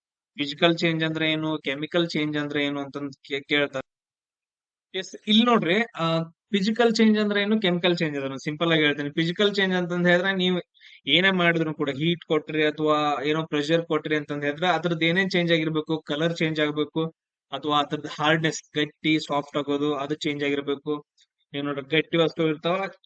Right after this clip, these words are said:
ಹೀಟ್ ಕೊಟ್ಟ ನಂತರ ಅದು ಸಾಫ್ಟ್ ಆಗಿರ್ಬೇಕು, ಅದಕ್ಕ ಫಿಸಿಕಲ್ ಚೇಂಜ್ ಅಂತ ಕರಿತೀವಿ. ಅದ್ರ ಡೆನ್ಸಿಟಿ ಚೇಂಜ್ ಆಗಿರ್ಬೋದು, ಅಥವಾ ಮೆಲ್ಟಿಂಗ್ ಪಾಯಿಂಟ್, ಕುದಿಯೋ ಬಿಂದು, ಕರಗುವ ಬಿಂದು, ಇವೆಲ್ಲ ಚೇಂಜ್ ಆಗ್ಬೇಕೆ ಹೊರತು ಅದ್ರ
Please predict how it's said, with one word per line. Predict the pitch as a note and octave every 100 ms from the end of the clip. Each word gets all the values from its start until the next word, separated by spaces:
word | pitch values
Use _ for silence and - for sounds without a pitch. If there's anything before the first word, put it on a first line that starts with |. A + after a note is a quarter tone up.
| -
ಹೀಟ್ | C#3 D#3
ಕೊಟ್ಟ | - D3+ -
ನಂತರ | D#3 D#3
ಅದು | E3 D#3+ D#3 D3+ -
ಸಾಫ್ಟ್ | - D3 - D#3
ಆಗಿರ್ಬೇಕು, | D3+ D3 D3 C#3+ D#3 D#3 _ _ -
ಅದಕ್ಕ | C#3+ D#3+ E3 -
ಫಿಸಿಕಲ್ | - D3+ - D3+
ಚೇಂಜ್ | D3+ D3
ಅಂತ | C#3+
ಕರಿತೀವಿ. | C#3+ C#3+ C#3 D3+
ಅದ್ರ | C#3+ D3+
ಡೆನ್ಸಿಟಿ | C#3+ C3+ D3+ F3 E3+ E3
ಚೇಂಜ್ | D#3 D3 C#3+
ಆಗಿರ್ಬೋದು, | C#3+ C#3+ C#3+ C#3+ D3
ಅಥವಾ | C#3+ D3 C#3+
ಮೆಲ್ಟಿಂಗ್ | C3 C#3+ E3 E3
ಪಾಯಿಂಟ್, | D#3 C3+ B2+
ಕುದಿಯೋ | - D3 D#3+ D#3
ಬಿಂದು, | D#3 D#3 D#3 D#3
ಕರಗುವ | D3+ D3 D3+ D#3
ಬಿಂದು, | D3+ D3+ D3+ D#3 - _ - -
ಇವೆಲ್ಲ | F3 G3 F#3+ F#3+ F#3
ಚೇಂಜ್ | E3+ D#3+
ಆಗ್ಬೇಕೆ | D#3 C#3+ C#3 C3+
ಹೊರತು | C3 A#2+ F3+
ಅದ್ರ | F#3+